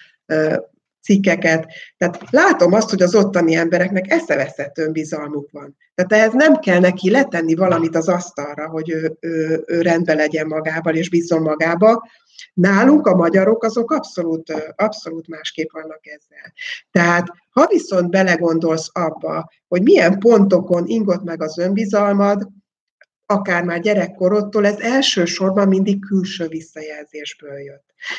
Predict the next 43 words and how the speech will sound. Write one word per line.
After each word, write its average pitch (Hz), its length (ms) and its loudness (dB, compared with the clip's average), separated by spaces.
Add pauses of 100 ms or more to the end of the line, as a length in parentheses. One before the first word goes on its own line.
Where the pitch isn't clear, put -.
(120)
Mi 269 180 8
van 170 200 4
akkor, 185 340 0
hogyha 175 240 -4
ezt 170 140 -8
az 175 120 -6
egész, 175 520 -4
ö, 165 200 0 (440)
külső 262 460 4
figyelmet 165 680 -2
le-, 202 460 -2
lecseréljük 180 760 -4
arra, 175 640 -4 (1400)
hogy 202 200 2
elkezded 185 640 2
begyakorolni 170 880 0
azt, 185 300 -2
hogy 185 160 -2
ugyan 185 260 2
lehet, 180 300 0
hogy 175 140 -2
a 170 60 0
múlt 196 240 4
héten 170 340 -6
még 156 160 0
nem 254 180 2
voltam 156 380 -2
jelen, 151 360 -4
meg 156 220 -4
ma 202 120 0
se 226 160 -2
voltam 160 400 -4
jelen, 165 540 -2
de 196 100 2
most 208 400 2
ebben 185 300 -2
a 151 120 -6
pillanatban 156 580 -8
azt - 180 -20
választom, 151 520 -20
hogy - 120 -20
jelen 156 320 -20
vagyok, 202 320 -8